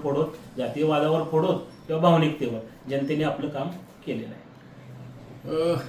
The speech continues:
Speaker 2: प्रशांतजी, आपण योग्य विश्लेषण केलेलं आहे. या चर्चेच्या शेवटच्या प्रश्नाकडे जात असताना मी महाराजांना प्रश्न करणार आहे की ही जी निवडणूक झाली नगर परिषदेची आणि त्यातून जे आता, अ, मुद्दे पुढे येत आहेत, भावनिकतेचा, जातीयतेचा,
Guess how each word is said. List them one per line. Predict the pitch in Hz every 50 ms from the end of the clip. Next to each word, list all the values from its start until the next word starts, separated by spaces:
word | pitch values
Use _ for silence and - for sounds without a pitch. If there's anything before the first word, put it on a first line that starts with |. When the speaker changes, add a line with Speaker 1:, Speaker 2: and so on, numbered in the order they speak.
| -
Speaker 2:
प्रशांतजी, | - - 233 - 208 208 214 208 196 220 220 220 202 - - - - -
आपण | 139 139 170 175 170
योग्य | 180 185 165 151 165
विश्लेषण | 170 170 - - 156 156 151 - 170
केलेलं | 156 156 170 160 160 165 165 170
आहे. | 170 180 185 190 185
या | 190 196 196 202 202 196 190
चर्चेच्या | - 196 190 - - 202 190 190 202 202 196 - - - -
शेवटच्या | - 180 196 220 233 233 - 226 208 196 - - - - - - - - -
प्रश्नाकडे | - 160 - - 185 180 175 180 180 170
जात | 160 170 165 165
असताना | 165 - - - 170 165 165
मी | 165 170 170
महाराजांना | 170 170 156 156 160 156 170 165 165 165
प्रश्न | 165 165 156 - - 170 170
करणार | 160 165 165 170 170 175
आहे | 190 196
की | 190 190 202 214 220 220 - - - - - - - - - - - - - - - - - - -
ही | - - 233
जी | 240 233 254
निवडणूक | 240 226 220 202 202 202 196 196 185 160
झाली | 175 160 165 165
नगर | 156 156 139 147 151
परिषदेची | - 151 139 131 - 156 135 147 151 151 170
आणि | 170 165 180 180
त्यातून | - 175 165 165 180 175 175 170
जे | 170 170 165
आता, | 170 165 165 170 165 165 151 - - - - -
अ, | 156 151 147 147 147 143 143
मुद्दे | 147 160 160 143 165 160 165
पुढे | 165 - - - 160 156 160 156 156 151 151
येत | 147 131 151
आहेत, | 147 143 143 143 139 - - - - - - - - -
भावनिकतेचा, | 131 131 143 143 143 143 151 147 - 156 147 - - 151 147
जातीयतेचा, | 143 156 151 143 - 147 143 143 139 139 131 123 131 135